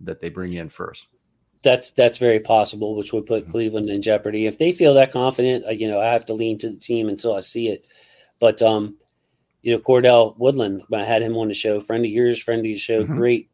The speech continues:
Speaker 2: reporter. He was, he, he was basically saying, uh, last week, you know, before this game,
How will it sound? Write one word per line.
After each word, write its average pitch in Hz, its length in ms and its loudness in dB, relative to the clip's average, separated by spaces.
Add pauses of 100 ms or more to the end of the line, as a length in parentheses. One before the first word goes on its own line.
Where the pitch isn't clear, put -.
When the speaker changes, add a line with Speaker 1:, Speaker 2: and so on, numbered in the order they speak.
(120)
Speaker 2:
reporter. 120 320 -2
He 98 60 -2
was, 98 120 -8
he, 107 300 -6
he 120 80 -6
was 117 100 -6
basically 107 400 -6
saying, 101 400 -4 (580)
uh, 98 340 -4
last 120 340 2
week, 143 340 2
you 113 160 -4
know, 107 80 -2
before 123 400 2
this 123 220 0
game, 113 340 0